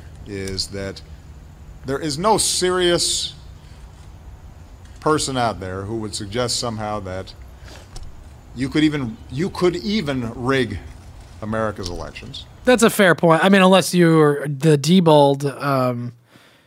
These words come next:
Speaker 2: you know, voting machine, go check out the documentary Ha-, Hacking Democracy. It's extremely, uh, disappointing.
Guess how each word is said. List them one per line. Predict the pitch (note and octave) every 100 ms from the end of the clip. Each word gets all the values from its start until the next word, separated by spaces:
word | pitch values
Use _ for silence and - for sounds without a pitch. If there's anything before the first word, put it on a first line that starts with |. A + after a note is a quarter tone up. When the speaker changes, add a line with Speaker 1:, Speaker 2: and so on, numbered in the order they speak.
| _ _ _
Speaker 2:
you | - D#3
know, | C3+ A2 A2+ _ _ _ _ _ _ _ _ _ -
voting | D3+ C3 G3+ F3+
machine, | C#3 - B2 A2 A#2 - _ _ - - _ _ _ -
go | F3
check | F3+ D#3+
out | D3+
the |
documentary | D3+ C#3+ D3 C#3+
Ha-, | C3 - C#3 C#3
Hacking | - D3+ C#3+ D3+ C#3
Democracy. | C3 C3+ C#3 C3 A2+ A#2
It's | A2+ -
extremely, | - C#3 - - D3 C3 B2+ A#2+
uh, | A#2 A#2 A#2
disappointing. | A2+ A#2+ C3 C3+ B2+ B2+